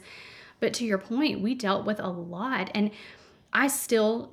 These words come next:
quite frankly, to this day, don't understand why I felt like we navigated this so much in the dark. Like, I feel like there are more resources now. There's, there's a,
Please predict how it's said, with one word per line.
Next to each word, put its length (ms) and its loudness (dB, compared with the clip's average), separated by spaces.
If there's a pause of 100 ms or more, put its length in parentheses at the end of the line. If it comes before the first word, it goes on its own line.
quite 260 2
frankly, 340 -2
to 120 -6
this 200 -4
day, 220 0
don't 240 -4
understand 600 -4
why 320 -2
I 120 2
felt 240 -4
like 160 -6
we 100 2
navigated 640 -2
this 140 -8
so 260 -6
much 240 -6
in 80 -10
the 80 -10
dark. 320 -4
Like, 140 -6
I 80 -4
feel 180 -2
like 140 -2
there 200 -4
are 200 0
more 240 2
resources 640 -2
now. 260 -4
There's, 240 -8
there's 240 -4
a, 120 -6